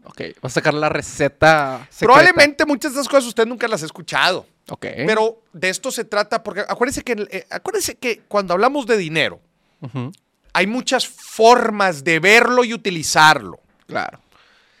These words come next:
Speaker 2: Todo también tiene que ver con nuestra propia personalidad.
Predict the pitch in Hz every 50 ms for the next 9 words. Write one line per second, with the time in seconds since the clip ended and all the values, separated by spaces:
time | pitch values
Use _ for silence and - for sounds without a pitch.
0 | _ _ _ _ _ _ _ _ _ _ _ _ _ _ _ _ _ _ - 202
1 | 190 196 214 233 226 - 226 196 165 180 175 170 - 214 202 190 202 - - 160
2 | 156 165 165 _ - - 165 165 165 170 202 165 170 170 160 165 165 160 151 139
3 | - - 135 131 - 202 185 - - 190 151 - - 147 127 117 107 101 90 85
4 | - - - 196 214